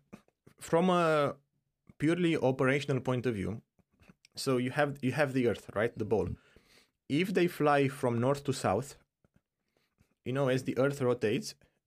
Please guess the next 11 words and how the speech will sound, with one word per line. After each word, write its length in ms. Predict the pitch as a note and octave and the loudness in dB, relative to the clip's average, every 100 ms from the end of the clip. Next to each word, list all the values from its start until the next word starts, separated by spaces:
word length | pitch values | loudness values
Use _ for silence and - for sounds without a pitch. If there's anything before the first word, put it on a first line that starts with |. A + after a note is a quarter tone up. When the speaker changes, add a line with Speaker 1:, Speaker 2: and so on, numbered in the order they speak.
| _ | _
Speaker 1:
you 120 | - C3 | -6 -4
can 200 | C#3 C3+ | -4 -4
capture 640 | D#3 C#3 C#3 C#3 B2+ C3 _ - | 0 -2 0 0 0 -4 _ -4
everything 560 | C3 C#3 A#2+ - G2 A#2 | 0 0 -2 -4 -6 -6
from 220 | - A#2+ | -6 -4
the 80 | A2+ | -2
north 380 | A#2+ B2 - - | -2 -2 -4 -10
to 40 | |
the 100 | A2 | -8
south 320 | - A2 A2+ | -2 -2 -2
pole, 220 | - C3+ | 0 0